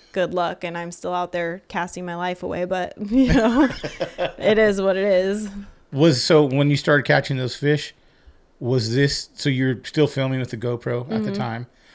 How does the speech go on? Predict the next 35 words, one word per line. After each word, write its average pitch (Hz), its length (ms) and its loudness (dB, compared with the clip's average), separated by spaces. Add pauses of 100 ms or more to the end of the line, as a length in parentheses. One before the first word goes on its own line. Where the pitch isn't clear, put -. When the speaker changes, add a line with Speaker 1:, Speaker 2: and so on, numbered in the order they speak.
(180)
Speaker 2:
Uh, 135 260 2 (420)
you 135 280 -2
had 151 160 2 (280)
a, 139 80 0
a - 20 0
contest 143 540 -2
as 107 120 -8
well, 113 200 -4
right? 101 140 -6
A 95 40 -10
GoPro 107 340 -6
contest 117 480 -10
you 123 80 -10
entered? 135 200 -8
Speaker 1:
Yeah. 180 400 -6 (320)
There 202 120 0
was 208 180 0
Speaker 2:
What 143 120 4
Speaker 1:
a 139 40 4
Speaker 2:
happened 156 260 2
with 139 100 -2
that? 95 220 -4
Like, 107 180 -8
can 117 140 -8
you 110 40 -6
break 104 200 -6
that 107 160 -4
story - 220 2
down? 208 380 -2
Speaker 1:
<laughs> - 640 -20
GoPro 254 520 0
Cast 220 400 -4
a 214 60 -4
Catch - 420 -8
contest. 175 760 -12